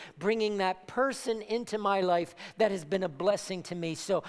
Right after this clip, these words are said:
I thank you. You're the giver of all good gifts."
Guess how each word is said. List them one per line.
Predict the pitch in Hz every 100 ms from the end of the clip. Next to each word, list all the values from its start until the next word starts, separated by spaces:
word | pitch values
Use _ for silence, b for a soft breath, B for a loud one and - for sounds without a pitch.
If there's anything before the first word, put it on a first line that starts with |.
| B
I | 202
thank | 180 - 214 202 170 156
you. | 156 247 226 170
You're | 160 233
the | 190 160
giver | 127 151 208 143 156 139 B -
of | 165 156
all | 170 151 143 127 127
good | 147 147 117
gifts." | 127 131 131 - - - - -